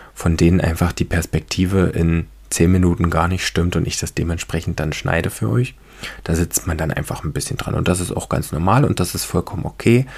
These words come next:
Das ist der Job, den ich jetzt gewählt habe, der mir sehr viel Spaß macht und der mich mit noch viel mehr Freude erfüllt, wenn ich darf, dadurch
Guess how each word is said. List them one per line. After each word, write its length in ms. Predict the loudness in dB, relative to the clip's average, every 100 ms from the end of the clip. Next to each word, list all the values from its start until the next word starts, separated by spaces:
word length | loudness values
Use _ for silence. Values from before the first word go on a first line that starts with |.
| -16 -16 -8
Das 140 | -6
ist 220 | -6 -4
der 80 | -2
Job, 260 | 0 0 0
den 140 | 0
ich 120 | 0
jetzt 240 | -4 -6 -6
gewählt 420 | 2 4 4 2
habe, 220 | 0 0
der 180 | 0 0
mir 140 | 0
sehr 280 | 0 2 2
viel 180 | 2 -4
Spaß 400 | -2 -2 -2 0
macht 220 | -2 -4 -14 -14 -14 -18 0
und 400 | 4 4 4 0 -10 -20 -20 -20 -20 -20 -20 -20 -20 -20 -20 -16 0
der 440 | 4 6 4 0 -4 -20 -20 -20 -20 -20 _
mich 240 | -2 0 4
mit 200 | 4 4
noch 180 | 4 2
viel 260 | 2 4
mehr 180 | 4 2
Freude 360 | 2 2 4 4
erfüllt, 380 | 0 0 0
wenn 140 | 2 0
ich 220 | -2 -2
darf, 480 | 0 0 0 -10 -18 -20 -4
dadurch 460 | -2 2 0 -2